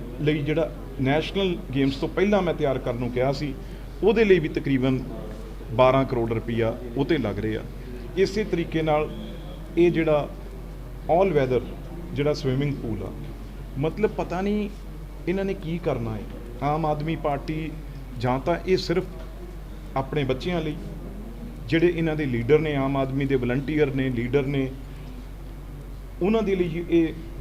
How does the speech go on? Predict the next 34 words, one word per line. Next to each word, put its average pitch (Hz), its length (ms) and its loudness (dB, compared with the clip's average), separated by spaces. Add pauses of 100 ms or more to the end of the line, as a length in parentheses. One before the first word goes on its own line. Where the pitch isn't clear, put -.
(640)
ਵਲੰਟੀਅਰ 160 420 2
ਤਾਂ 160 120 0
ਮੈਂ 147 120 0
ਗਲਤ 156 260 -2
ਕਹਿ 160 180 0
ਗਿਆ, 160 120 0
ਵਲੰਟੀਅਰਾਂ 139 440 -2
ਨੂੰ 135 100 -2
ਤਾਂ 135 80 -4
ਕਿਹੜਾ 139 220 0
ਪੁੱਛਦਾ। 147 400 -4 (520)
ਇਹਨਾਂ 202 200 4
ਦੇ 196 100 10
ਜਿਹੜੇ 185 240 8
ਲੀਡਰ 139 380 6
ਨੇ, 123 180 2 (380)
ਮੈਨੂੰ 185 280 4
ਲੱਗਦਾ 151 300 4
ਵੀ 165 180 0 (100)
ਉਹਨਾਂ 208 220 4
ਦੇ 180 100 4
ਪਰਿਵਾਰ 135 500 0 (800)
ਇਹ 170 100 10
ਉੱਥੇ 139 420 2 (680)
ਉਹਨੂੰ 165 200 6
ਯੂਜ਼ 131 300 4
ਕਰਦੇ 139 420 2
ਆ 147 80 2 (460)
ਤੇ 170 180 6
ਇਹ 190 220 8
ਨਹੀਂ 170 180 0
ਚਾਹੁੰਦੇ 165 340 2
ਕਿਸੇ 160 340 0 (120)
ਆਮ, 147 340 2